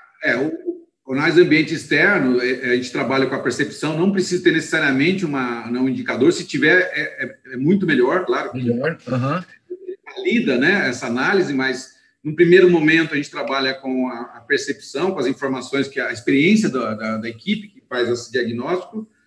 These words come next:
Speaker 1: depois a gente começa a implantar os indicadores, né? Então, é isso mesmo, né? É, e-, esse processo de satisfação começa lá atrás, no ambiente, na, nas primeiras análises, né, Wagner, que é a, a, a análise do, do, do,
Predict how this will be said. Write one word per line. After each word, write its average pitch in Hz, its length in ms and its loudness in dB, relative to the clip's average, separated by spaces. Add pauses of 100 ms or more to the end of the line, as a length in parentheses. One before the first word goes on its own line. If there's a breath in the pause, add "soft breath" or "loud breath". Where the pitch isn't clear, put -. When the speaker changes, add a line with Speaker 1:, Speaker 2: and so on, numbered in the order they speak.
(220 soft breath)
Speaker 1:
depois 165 300 2
a 170 80 4
gente - 80 -2
começa 175 300 0
a 185 40 2
implantar 175 280 -2
os 160 100 -6
indicadores, 123 580 -2
né? 113 200 -6
Então, 113 240 -12
é 117 100 -4
isso 131 180 -6
mesmo, 117 280 -2
né? 113 260 -8 (260 soft breath)
É, 131 220 -4
e-, 196 220 6
esse 208 160 6
processo 202 280 2
de 208 60 0
satisfação 202 380 2
começa 196 400 2
lá 196 80 0
atrás, 139 260 0
no 143 60 2
ambiente, 165 760 0
na, 160 140 0
nas 180 160 2
primeiras 208 300 6
análises, 180 400 4
né, 175 100 4
Wagner, 139 340 -2
que - 80 -6
é 156 40 0
a, 156 40 2
a, 156 340 -4 (200)
a 135 40 -8
análise 151 380 -2
do, 170 260 2
do, 170 300 -2
do, - 220 -18